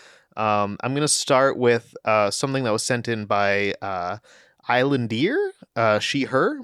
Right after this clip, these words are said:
who, uh, sent this in before this challenge was announced.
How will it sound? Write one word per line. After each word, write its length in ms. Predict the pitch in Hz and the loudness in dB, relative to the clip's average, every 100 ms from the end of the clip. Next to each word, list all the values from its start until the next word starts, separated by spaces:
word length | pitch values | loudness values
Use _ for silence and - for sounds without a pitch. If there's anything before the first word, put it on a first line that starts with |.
| - - | -16 -6
who, 520 | 143 135 135 131 127 _ _ _ _ _ _ _ 117 | -2 0 2 2 0 _ _ _ _ _ _ _ 0
uh, 360 | 113 110 107 - | 2 2 0 0
sent 240 | 214 220 | 0 0
this 140 | 220 98 | 0 2
in 240 | 156 143 | 2 2
before 380 | 131 - 151 139 | -2 2 2 4
this 180 | 120 - | 0 0
challenge 380 | 127 117 110 107 | 0 2 0 -2
was 100 | 98 | -4
announced. 640 | 98 92 92 - - | -4 -4 -4 -6 -6